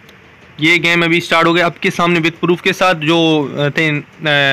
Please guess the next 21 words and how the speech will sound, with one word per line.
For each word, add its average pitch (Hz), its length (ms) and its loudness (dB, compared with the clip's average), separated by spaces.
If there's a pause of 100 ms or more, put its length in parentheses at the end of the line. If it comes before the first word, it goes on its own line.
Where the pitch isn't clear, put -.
(100)
वीपीएन 151 360 0
नहीं 180 140 2
था, 185 100 0
वो 175 200 2
भी 165 100 -2
मैंने 165 180 0
ऑफ 151 240 0
कर 175 120 0
दिया। 170 300 0 (460)
आपके 151 280 0
सामने 156 320 -2
अभी 151 180 0
यूएसए 151 520 0
से 151 140 -2
connected 143 500 -2
आप 135 180 0
लोगों 135 160 0
को 131 100 0
मिलेगा, 127 320 0
सही 180 220 -2
है। 202 100 0